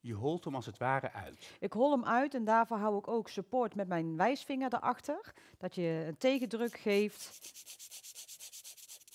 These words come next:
Speaker 2: Je zou ook één kant op kunnen veilen. Ik ga zelf gewoon heen en weer.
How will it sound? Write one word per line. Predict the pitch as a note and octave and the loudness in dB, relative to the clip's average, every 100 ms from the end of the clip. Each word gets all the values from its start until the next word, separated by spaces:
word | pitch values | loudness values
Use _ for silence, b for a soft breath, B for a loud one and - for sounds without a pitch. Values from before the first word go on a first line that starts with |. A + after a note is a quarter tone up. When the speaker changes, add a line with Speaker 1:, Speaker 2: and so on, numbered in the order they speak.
| - | -18
Speaker 2:
Je | C#3+ | -10
zou | D#3+ E3+ | 0 0
ook | E3+ | 0
één | - A3+ B3+ | 0 2 2
kant | A#3 A3 G#3+ | 2 0 0
op | G#3 | -8
kunnen | - G3 F#3 | -2 -2 0
veilen. | F3 E3+ E3+ - | 2 4 4 0
Ik | - | -4
ga | - F3+ | -2 -2
zelf | E3+ E3 D#3 | 0 0 -2
gewoon | - D#3+ | -4 -4
heen | E3 D#3 | 0 0
en | D#3+ | 0
weer. | F#3+ B3+ F4 | 2 2 0